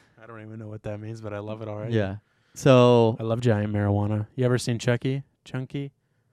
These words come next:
Speaker 2: No, I haven't.
Speaker 1: It's okay. It's fine. He's right behind you. Chunky.
Speaker 2: He's wearing Jordans. <laughs>
Speaker 1: His name is Charlie Doll from
Speaker 2: You
Speaker 1: the
Speaker 2: should
Speaker 1: Chuck Play movies. Charlie Doll.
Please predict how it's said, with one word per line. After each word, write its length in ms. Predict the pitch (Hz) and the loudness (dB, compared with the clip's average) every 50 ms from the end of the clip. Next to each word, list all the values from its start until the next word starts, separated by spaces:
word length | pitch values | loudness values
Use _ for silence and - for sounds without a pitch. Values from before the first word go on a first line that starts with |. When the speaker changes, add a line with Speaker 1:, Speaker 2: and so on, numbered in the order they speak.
| _ _ _ | _ _ _
Speaker 2:
No, 460 | - 113 117 120 123 113 104 98 101 - | 0 2 4 4 4 4 2 0 0 -2
I 60 | 110 | -2
haven't. 420 | 107 107 107 107 101 95 98 98 | 0 0 0 0 0 -2 -2 -4
Speaker 1:
It's 120 | 139 - - | -4 -6 -6
okay. 320 | 107 98 - 101 92 98 104 _ _ - | -10 -10 -10 -14 -14 -14 -16 _ _ -12
It's 140 | 123 - - | -12 -12 -10
fine. 300 | - 104 92 92 101 98 _ _ _ _ _ _ _ _ _ _ _ _ _ _ | -12 -12 -12 -12 -14 -16 _ _ _ _ _ _ _ _ _ _ _ _ _ _
He's 140 | 127 120 | -6 -4
right 140 | 120 110 107 | -4 -4 -6
behind 300 | - 95 95 101 104 101 95 | -8 -10 -12 -12 -12 -14 -14
you. 140 | 92 92 92 _ _ _ _ _ _ _ _ _ _ _ _ _ _ _ _ _ _ _ - _ _ _ _ _ _ _ _ _ _ _ _ _ _ _ _ _ _ _ _ | -16 -18 -20 _ _ _ _ _ _ _ _ _ _ _ _ _ _ _ _ _ _ _ -20 _ _ _ _ _ _ _ _ _ _ _ _ _ _ _ _ _ _ _ _
Chunky. 380 | - - 98 - - 110 107 110 | -16 -16 -16 -14 -16 -16 -16 -14
Speaker 2:
He's 120 | - 135 131 | -12 -6 -4
wearing 200 | 127 117 110 101 | -4 -4 -2 4
Jordans. 540 | - 135 143 165 151 131 131 127 - - - | 8 10 10 10 10 8 4 -2 2 6 8
<laughs> 20 | |
Speaker 1:
His 160 | 147 139 113 | 8 8 8
name 240 | 151 160 151 147 151 | 10 10 10 10 10
is 180 | 143 135 - - | 8 6 6 2
Charlie 420 | - - - 156 147 143 139 139 131 | -4 2 6 8 8 10 8 6 6
Doll 400 | 120 131 120 123 135 143 147 131 | 6 6 8 8 8 8 8 6
from 220 | - - 143 127 | 8 6 6 6
Speaker 2:
You 60 | 127 | 8
Speaker 1:
the 120 | 131 135 131 | 6 6 6
Speaker 2:
should 120 | 220 - | 6 4
Speaker 1:
Chuck 340 | - - 147 135 - - - | 6 8 8 8 6 2 0
Play 300 | - 143 135 135 135 139 | 2 2 4 6 6 6
movies. 640 | 147 147 143 143 139 143 156 151 151 143 - - - - _ _ _ _ _ _ _ _ _ _ _ _ _ _ _ _ _ _ _ _ | 6 6 6 6 6 4 2 2 0 -2 -6 -10 -16 -20 _ _ _ _ _ _ _ _ _ _ _ _ _ _ _ _ _ _ _ _
Charlie 420 | - - 160 143 143 147 143 147 143 | -6 -2 0 2 2 4 2 4 6
Doll. 500 | 147 147 147 147 147 147 156 160 160 | 6 8 8 8 8 6 4 0 -2